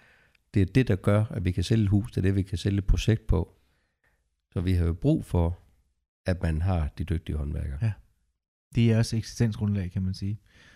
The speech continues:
Speaker 1: Det er det.
Speaker 2: Ja.
Speaker 1: Og det er det også for individerne, for
Speaker 2: Ja.
Speaker 1: de medarbejdere, vi har. De er sgu stolte af det,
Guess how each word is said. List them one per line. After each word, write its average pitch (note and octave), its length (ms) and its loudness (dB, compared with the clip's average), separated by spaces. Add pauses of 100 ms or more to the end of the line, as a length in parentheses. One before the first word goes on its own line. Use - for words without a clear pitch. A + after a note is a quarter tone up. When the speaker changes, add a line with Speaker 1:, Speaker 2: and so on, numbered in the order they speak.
Speaker 1:
Det A#2+ 140 2
er G2+ 60 2
det. G2 80 -4 (200)
Speaker 2:
Ja. A2 120 2 (760)
Speaker 1:
Og F#2 160 -2
det G#2+ 140 6
er G2+ 80 6
det F#2+ 80 4
også G2 180 2
for F#2 100 2
individerne, G2+ 680 6 (300)
for - 120 0
Speaker 2:
Ja. C3+ 80 6
Speaker 1:
de G2+ 100 4
medarbejdere, F#2 560 0
vi E2 60 -6
har. E2 240 -4 (800)
De G2 60 2
er - 20 0
sgu - 140 -4
stolte A#2 420 2
af F2 120 0
det, F2 220 -2